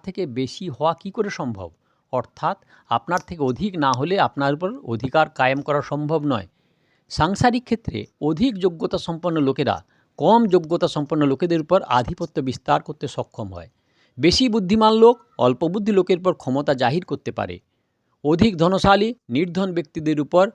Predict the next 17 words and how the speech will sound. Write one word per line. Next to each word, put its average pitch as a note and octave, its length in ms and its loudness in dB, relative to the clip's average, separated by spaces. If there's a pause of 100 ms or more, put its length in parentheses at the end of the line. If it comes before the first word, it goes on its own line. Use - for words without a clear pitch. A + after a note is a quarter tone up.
নিজেদের C3+ 400 -2
জোর E3+ 180 0
খাটাতে A2 340 -6
পারে, F2+ 220 -12 (360)
কিন্তু F3+ 240 -2
ভগবানকে C3 680 0 (280)
কোনো D3+ 240 2
বল, E3+ 480 4 (100)
বুদ্ধি, D#3+ 420 -4
যোগ্যতা, C#3+ 640 -4 (320)
ব্যক্তি, D3+ 480 -2
বস্তু D3 360 -4
ইত্যাদি D3 240 -4
দ্বারা C#3+ 200 0
প্রভাবিত C#3+ 600 -2
করা C3 320 0
সম্ভব E3+ 400 -4